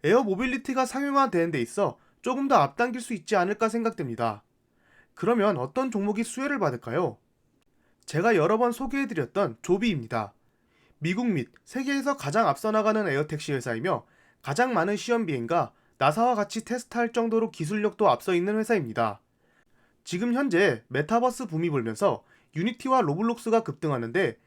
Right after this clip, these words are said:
에어택시 산업에도 한번 붐이 불 것으로 보입니다. 해당 종목이 궁금하신 분들은 제 고정 댓글 영상을 참고해주세요. 그 다음은 소파이 관련 뉴스입니다.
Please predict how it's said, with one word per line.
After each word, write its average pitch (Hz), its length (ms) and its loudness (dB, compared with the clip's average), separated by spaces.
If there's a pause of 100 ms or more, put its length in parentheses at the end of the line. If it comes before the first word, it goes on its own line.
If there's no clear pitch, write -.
(280)
에어택시 247 480 0
산업에도 202 560 0
한번 233 380 -2
붐이 202 240 -4
불 175 180 -4
것으로 226 300 -2
보입니다. 135 560 -4 (760)
해당 277 260 4
종목이 233 400 -2
궁금하신 226 540 -2
분들은 180 460 -4
제 180 140 -4
고정 180 360 -2
댓글 254 320 -4
영상을 208 360 0
참고해주세요. 143 800 -4 (760)
그 156 100 -8
다음은 190 460 2
소파이 262 440 -2
관련 185 300 0
뉴스입니다. 123 680 -2